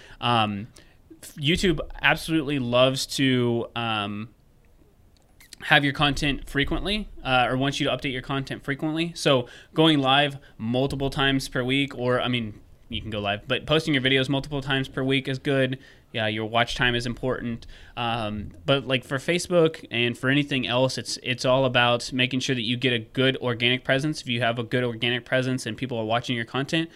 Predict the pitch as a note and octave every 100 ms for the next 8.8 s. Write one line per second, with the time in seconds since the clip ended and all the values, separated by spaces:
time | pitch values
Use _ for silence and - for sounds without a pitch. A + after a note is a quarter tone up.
0 | - - - _ A#2+ B2+ C3+ C#3+ - -
1 | C#3+ C#3 A2 - - B2+ B2 A#2+ A2+ A#2
2 | A2+ C3 A#2 B2 C3 C#3+ C3 A#2+ - B2+
3 | C#3+ D3+ D#3+ D#3 - - A2+ - A#2+ -
4 | B2+ A#2 A2+ F#2+ - _ - _ - B2
5 | D3+ F3 D3 C#3 D#3+ E3 - D3 D3+ D3
6 | C#3+ D#3 D3 C3 B2+ A#2+ A#2+ - C#3+ C#3
7 | C3+ C3+ C3 - C3 C3 B2+ C3 C3 B2
8 | - B2 C3+ B2 B2 A#2+ B2+ B2+